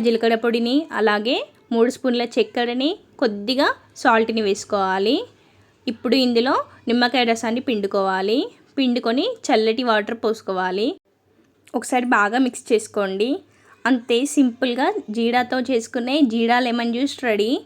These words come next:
మనం ప్రిపేర్ చేసుకున్న ఆరు రకాల లెమన్ జ్యూస్లు చాలా బాగుంటాయి. ఇంకెందుకు ఆలస్యం, బయట నుంచి రాగానే ఏమైనా తాగాలనిపిస్తుంది కదా, అప్పుడు దీనిలో నుంచి ఏ జ్యూస్నైనా ప్రిపేర్ చేసుకొని తాగేయండి, వెంటనే చిల్ అవుతారు. ట్రై చేసి ఎలా ఉందో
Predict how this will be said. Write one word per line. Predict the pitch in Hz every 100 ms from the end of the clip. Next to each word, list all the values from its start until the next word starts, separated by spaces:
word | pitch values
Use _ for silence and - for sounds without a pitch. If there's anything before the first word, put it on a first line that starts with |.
| _ _ _ _ - - -
మనం | 254 285
ప్రిపేర్ | 277 254 269
చేసుకున్న | 285 277 - 285 302 208
ఆరు | 214 233 247
రకాల | 240 254 247 254 240
లెమన్ | 226 233
జ్యూస్లు | 226 233 269 294 -
చాలా | 208 202 247 254
బాగుంటాయి. | 214 196 190 185 208 -
ఇంకెందుకు | 240 285 277 294 294
ఆలస్యం, | 262 269 - 277 294 294 - 220
బయట | 233 226 240
నుంచి | 269 311 254
రాగానే | 226 226 240 247 240
ఏమైనా | 240 247 247
తాగాలనిపిస్తుంది | 214 220 233 226 233 - 220 208
కదా, | 214 254 359 - 220
అప్పుడు | - 247 415 330
దీనిలో | 277 247 247 240
నుంచి | 240 233 370 - 220
ఏ | 285 233
జ్యూస్నైనా | 262 285 262 262
ప్రిపేర్ | 262 233 220
చేసుకొని | 247 233 240 220
తాగేయండి, | 208 202 202 202 277 294
వెంటనే | 208 202 262 262 277
చిల్ | 269 220
అవుతారు. | 214 208 196 202 247 403 _ _ _ -
ట్రై | 240 226 247
చేసి | 262 302 277 220
ఎలా | 214 214 220
ఉందో | 233